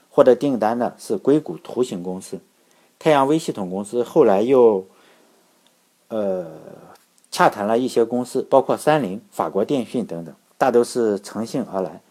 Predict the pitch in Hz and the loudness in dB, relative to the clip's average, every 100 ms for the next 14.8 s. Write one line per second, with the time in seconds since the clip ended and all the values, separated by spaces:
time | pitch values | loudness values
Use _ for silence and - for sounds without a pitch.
0 | _ _ 151 117 - 87 85 - 101 101 | _ _ 0 0 -6 -12 -14 -6 -6 -6
1 | _ _ - _ 180 160 131 131 131 95 | _ _ -20 _ -2 4 4 4 4 0
2 | - 143 95 92 104 104 92 - 147 131 | 0 -6 -6 -4 -4 -4 -6 -8 -10 -8
3 | 156 139 - - 147 - 110 113 107 123 | -10 -10 -12 0 0 2 -4 -4 -6 -2
4 | 123 123 147 127 120 123 131 143 - 131 | -2 -2 -2 0 0 -2 0 -2 -2 -8
5 | - - - - _ _ - _ _ _ | -8 -20 -20 -20 _ _ -20 _ _ _
6 | 180 170 160 151 131 92 - 139 117 - | 4 4 2 -2 0 -2 -2 -4 -4 -6
7 | 82 98 - - 87 - - 165 165 135 | -6 -6 -8 -12 -12 -12 0 0 2 -4
8 | 82 85 95 104 104 156 170 104 107 95 | -4 -10 -12 -8 -4 0 0 0 -4 -2
9 | 110 104 143 107 101 101 80 - 104 - | -4 -4 -10 -12 -16 -12 -12 -8 -8 -8
10 | 85 _ _ _ _ 156 160 - 147 143 | -14 _ _ _ _ -2 -2 -2 -2 -2
11 | _ _ _ _ _ 131 117 104 98 - | _ _ _ _ _ 4 4 4 0 -2
12 | 147 123 113 - - - 131 135 101 107 | -2 -2 -4 -6 -14 -2 0 0 0 -2
13 | 107 85 104 90 73 _ _ - _ _ | -4 -8 -6 -8 -10 _ _ -20 _ _
14 | _ _ _ _ 151 135 113 87 | _ _ _ _ -8 -6 -6 -8